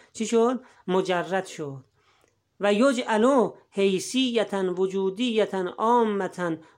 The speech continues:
موجودة للواجب تعالی وصفاً ذاتی یا هو عین الذات، و قرار داده شد، درست شد؟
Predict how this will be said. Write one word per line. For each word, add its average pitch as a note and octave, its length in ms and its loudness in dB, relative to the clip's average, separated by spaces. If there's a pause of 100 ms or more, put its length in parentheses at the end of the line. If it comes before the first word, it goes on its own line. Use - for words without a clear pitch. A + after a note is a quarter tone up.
موجودة A3 640 2
للواجب F#3+ 760 0
تعالی F3 340 -2
وصفاً F#3+ 560 -2
ذاتی D#3 460 -4
یا A3 400 0 (260)
هو F3+ 200 -2
عین F#3 360 -2
الذات، C#3+ 400 -8 (320)
و G3+ 40 0
قرار G3+ 500 2
داده F#3+ 340 2
شد، D3 340 -6 (400)
درست G3 300 2
شد؟ A#3 380 2